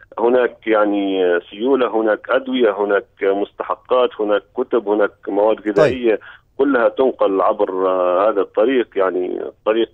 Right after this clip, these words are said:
Speaker 1: يستفاد منه في، في، في جميع ال-، الحالات، سواء المدنية أو ال-،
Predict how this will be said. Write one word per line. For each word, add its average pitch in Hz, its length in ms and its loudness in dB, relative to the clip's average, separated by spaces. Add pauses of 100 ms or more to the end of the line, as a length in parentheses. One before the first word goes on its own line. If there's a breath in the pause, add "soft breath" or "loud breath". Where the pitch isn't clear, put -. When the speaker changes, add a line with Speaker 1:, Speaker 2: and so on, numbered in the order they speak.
(160)
Speaker 1:
يستفاد 104 720 -2
منه 92 640 0 (140)
في، 87 160 -8
في، 95 380 -8
في 101 160 -12
جميع 107 360 0
ال-، 90 260 -4
الحالات، 95 640 0 (380 soft breath)
سواء 117 220 2
المدنية 113 580 0
أو 107 340 0
ال-، 92 280 -6